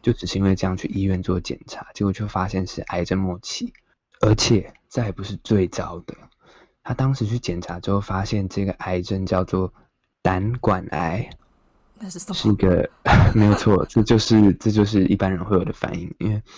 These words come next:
Speaker 1: 它是一个非常罕见的癌症，罕见到，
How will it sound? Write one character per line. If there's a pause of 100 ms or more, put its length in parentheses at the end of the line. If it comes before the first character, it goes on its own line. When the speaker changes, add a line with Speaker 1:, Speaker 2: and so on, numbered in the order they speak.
(300)
Speaker 1:
它
是
一
个
非
常
罕
见
的
癌
症， (220)
罕
见
到，